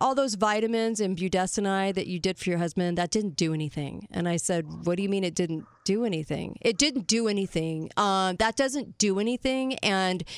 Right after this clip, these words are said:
and I said, "So, so what is your reasoning for him walking out the fastest I C U patient ever?" And he said, um, "It's a miracle."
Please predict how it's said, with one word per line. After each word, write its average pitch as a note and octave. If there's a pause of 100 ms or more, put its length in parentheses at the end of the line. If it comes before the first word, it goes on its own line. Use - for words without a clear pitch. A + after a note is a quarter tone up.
(340)
and A#3+
I A#3+
said, A#3+
"So, B3
so -
what B3
is C4+
your B3
reasoning A#3
for G3
him G3+
walking F#3
out F#3
the F#3
fastest G3
I F#3
C F3+
U F3
patient F3
ever?" F3 (420)
And G#3+
he G#3
said, F#3+
um, E3 (200)
"It's -
a G#3+
miracle." G3